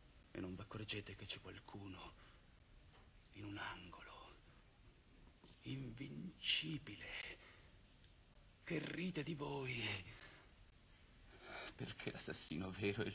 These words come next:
lui. E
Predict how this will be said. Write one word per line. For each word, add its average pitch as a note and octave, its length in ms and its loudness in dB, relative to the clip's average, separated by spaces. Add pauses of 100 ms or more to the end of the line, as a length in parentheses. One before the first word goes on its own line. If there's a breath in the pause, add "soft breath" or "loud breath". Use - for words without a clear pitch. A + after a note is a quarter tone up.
lui. A2 320 6 (3000)
E G#2 100 -4